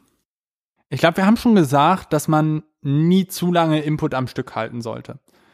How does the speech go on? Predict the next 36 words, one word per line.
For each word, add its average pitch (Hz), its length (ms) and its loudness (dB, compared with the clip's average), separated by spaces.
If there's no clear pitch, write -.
Also 135 200 -2
wirklich 170 460 0
zehn 190 680 0
Minuten 165 460 0
ist 156 120 -4
vielleicht 151 220 -4
das 139 120 -8
Maximum 180 760 0
und 156 500 -2
besser 170 360 0
noch 165 240 -2
kürzer 196 340 2
und 165 80 2
immer 185 200 2
wieder 165 160 0
kleine 160 320 -2
Interaktionen 143 560 -6
einbauen. 120 560 -8
Das 139 160 -6
heißt, 165 320 0
nicht 190 180 2
immer 175 200 2
große 147 360 -4
Aufgaben 214 840 0
zwischenstreuen, 185 960 0
wo 151 80 -4
die 147 120 -2
Teilnehmenden 151 600 0
vielleicht 139 420 -2
jetzt 135 260 -6
in 135 140 -6
Breakout-Sessions 147 1000 0
was 131 180 -6
Eigenes 160 360 2
erarbeiten 147 520 0
müssen, 147 440 -6